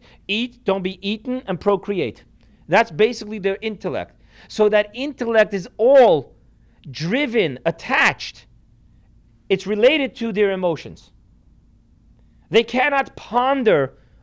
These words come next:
upon higher intellectual, spiritual concepts. Humans have higher intellect. Animals don't.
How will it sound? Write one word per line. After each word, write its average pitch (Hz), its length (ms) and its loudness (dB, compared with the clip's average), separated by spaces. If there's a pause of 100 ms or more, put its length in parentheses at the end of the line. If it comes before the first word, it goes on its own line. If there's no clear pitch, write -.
(120)
upon 214 380 0
higher 233 540 4
intellectual, 208 1000 0
spiritual 202 840 0 (240)
concepts. - 640 -2 (1160)
Humans 202 840 0 (220)
have 202 240 -2
higher 202 520 0
intellect. 165 560 -8 (1000)
Animals 226 480 2
don't. 120 440 0